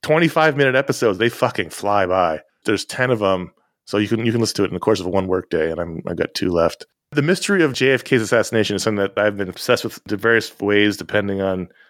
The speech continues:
my life, more obsessed in my younger days. But I've read many, many, many books about it. In college, every Thursday when classes were over about two o'clock, my roommate and I watched J F K for the entire semester.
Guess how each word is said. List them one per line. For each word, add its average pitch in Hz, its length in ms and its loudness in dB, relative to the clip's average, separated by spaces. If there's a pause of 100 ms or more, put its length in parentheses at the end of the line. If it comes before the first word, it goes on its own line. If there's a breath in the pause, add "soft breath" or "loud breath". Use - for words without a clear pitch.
(120 soft breath)
my 101 120 2
life, 101 420 2
more 120 200 0
obsessed 120 400 0
in 101 60 -4
my 95 60 -2
younger 98 280 -2
days. 92 380 -4 (560 soft breath)
But - 100 -2
I've 101 120 -2
read 110 160 0
many, 120 200 0
many, 120 160 2
many 113 220 0
books 107 540 -4 (240)
about 101 280 2
it. 107 200 0 (320 soft breath)
In 104 140 -2
college, 117 840 0 (560)
every 107 240 0
Thursday 104 640 0
when 95 180 -2
classes 101 420 -2
were 98 120 2
over 98 200 2
about 92 240 0
two 98 120 -4
o'clock, 95 360 0
my 90 60 -4
roommate 92 340 -2
and 87 140 -6
I 90 460 -2
watched 92 340 0
J 95 120 2
F 92 120 -2
K 92 220 -4
for 90 160 -10
the 80 60 -8
entire 87 280 -4
semester. 92 540 -6